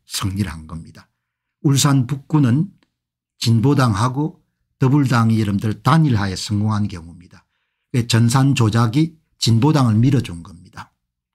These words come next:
그 전산 조작까지 다 선거 결과를 만드는 겁니다. 국민들은 그냥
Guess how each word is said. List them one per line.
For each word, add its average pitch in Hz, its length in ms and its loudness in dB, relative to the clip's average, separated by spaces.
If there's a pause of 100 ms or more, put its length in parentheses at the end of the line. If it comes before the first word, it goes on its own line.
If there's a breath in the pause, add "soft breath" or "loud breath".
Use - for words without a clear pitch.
(1900)
그 180 140 -2
전산 147 400 2
조작까지 170 540 0
다 - 80 -4 (180)
선거 127 340 0
결과를 170 360 0
만드는 98 460 -4
겁니다. 135 460 -6 (600)
국민들은 190 460 2
그냥 143 340 2